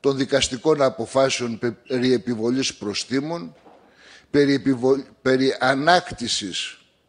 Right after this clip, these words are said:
παράνομων κρατικών ενισχύσεων στα ναυπηγεία και όλα τα υπόλοιπα.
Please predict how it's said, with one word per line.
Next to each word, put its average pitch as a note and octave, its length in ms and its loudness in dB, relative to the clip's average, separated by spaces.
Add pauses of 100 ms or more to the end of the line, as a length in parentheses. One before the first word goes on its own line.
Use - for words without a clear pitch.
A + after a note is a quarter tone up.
(260)
παράνομων C#3 720 4
κρατικών B2 580 -2
ενισχύσεων A2 520 -2
στα G#2+ 160 -4
ναυπηγεία C#3 720 -4 (920)
και C3+ 100 0
όλα D3+ 280 6
τα C#3 400 -4 (260)
υπόλοιπα. G2+ 840 -6